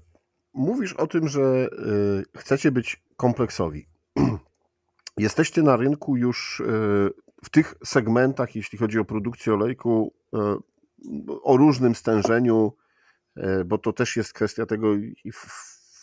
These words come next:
w zależności w Unii Europejskiej, to w zależności od kraju, w jakie stężenie jest dopuszczalne. W Polsce te przepisy są dość restrykcyjne.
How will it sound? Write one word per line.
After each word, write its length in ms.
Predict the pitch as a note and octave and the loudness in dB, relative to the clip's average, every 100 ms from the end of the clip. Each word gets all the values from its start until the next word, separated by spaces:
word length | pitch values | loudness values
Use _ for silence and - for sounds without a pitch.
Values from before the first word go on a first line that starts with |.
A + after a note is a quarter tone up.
| - | -10
w 80 | A2+ | 2
zależności 440 | A#2 A2 A#2 A2 | 2 2 -2 0
w 60 | A2+ | 2
Unii 140 | B2+ | 4
Europejskiej, 500 | A2+ A2 A2+ - A#2+ | 4 4 0 -2 -6
to 80 | A2 | -4
w 40 | |
zależności 440 | A2 G#2+ G#2+ - A2 | -2 0 -2 -2 -4
od 100 | - | -2
kraju, 380 | A#2 A#2 G#2 F#2 | 2 2 2 -2
w 240 | - - | -12 -2
jakie 520 | G#2 - G2+ G2 F#2+ | -2 0 -2 -2 -2
stężenie 500 | - - G#2 G#2+ G#2 | -4 -2 0 2 2
jest 200 | G2+ F#2 | 0 0
dopuszczalne. 540 | G2 G2 - A#2+ C#3+ B2 | -4 -6 -4 -2 0 -2
W 120 | - | -4
Polsce 400 | - D3 - C#3 | 0 0 0 -6
te 100 | - | -6
przepisy 420 | - B2 B2+ C#3 | -2 -4 -2 -4
są 160 | C3 A#2+ | -2 -2
dość 140 | A#2 | 0
restrykcyjne. 760 | B2 A#2+ C3 A#2+ - F2 - | -2 -2 -8 -12 -12 -12 -14